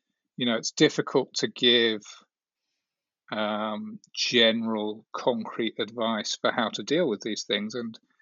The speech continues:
and I think we should be skeptical about those who feel that they can give us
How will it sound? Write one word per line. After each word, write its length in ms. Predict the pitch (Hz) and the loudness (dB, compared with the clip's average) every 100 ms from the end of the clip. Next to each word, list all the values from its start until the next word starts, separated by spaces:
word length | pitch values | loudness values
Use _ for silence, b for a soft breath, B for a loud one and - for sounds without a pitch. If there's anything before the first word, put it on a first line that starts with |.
| _ - | _ -2
and 160 | 123 123 | -2 0
I 40 | |
think 240 | 120 175 165 | -2 -4 -2
we 100 | 151 | -2
should 200 | - 156 | -2 -2
be 100 | 156 | 0
skeptical 760 | - - 180 - - - - - _ _ b _ - | 0 2 2 0 -8 -4 -4 -6 _ _ b _ -12
about 400 | - 143 107 - _ _ _ - | -2 2 0 -2 _ _ _ -2
those 460 | 113 107 104 101 | 2 2 0 -4
who 520 | - - 110 107 104 - _ _ _ _ _ | -6 0 0 2 -2 -6 _ _ _ _ _
feel 240 | 127 110 104 | 2 2 2
that 160 | 117 123 | -4 -2
they 140 | 113 | -4
can 480 | - - 143 127 127 | -4 -4 0 0 0
give 220 | 113 104 | -2 -2
us 360 | 98 - - | -4 -6 -6